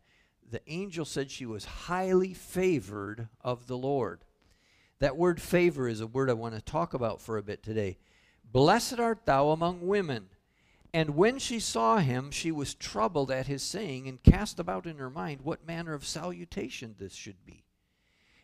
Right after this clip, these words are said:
And the angel said unto her, "Fear not, Mary, for thou hast found favor." Do you see, Mary found something she wasn't even looking for.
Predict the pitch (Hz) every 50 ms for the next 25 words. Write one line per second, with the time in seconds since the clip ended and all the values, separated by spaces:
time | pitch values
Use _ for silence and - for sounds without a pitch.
0 | - - 135 139 147 160 214 254 277 247 285 262 240 - - 208 180 165 160 160
1 | 160 - 143 131 135 135 - _ _ _ _ _ _ _ _ - - - - 208
2 | 240 269 285 269 254 220 185 - - 147 143 139 143 147 156 151 - - 151 151
3 | 151 135 123 117 160 175 202 220 233 254 254 233 - - 175 190 190 190 196 185
4 | - - - - - - - - 214 220 185 147 135 131 135 147 156 170 180 180
5 | - - - 220 226 254 302 - - 120 104 - _ _ _ _ _ - 196 208
6 | - 202 214 214 196 185 185 214 240 247 240 226 220 - - - 208 214 233 233
7 | 233 - - 151 131 123 - 151 160 160 147 - - 175 170 180 185 170 170 175
8 | 180 180 175 180 175 180 185 175 - - 107 101 95 - - - -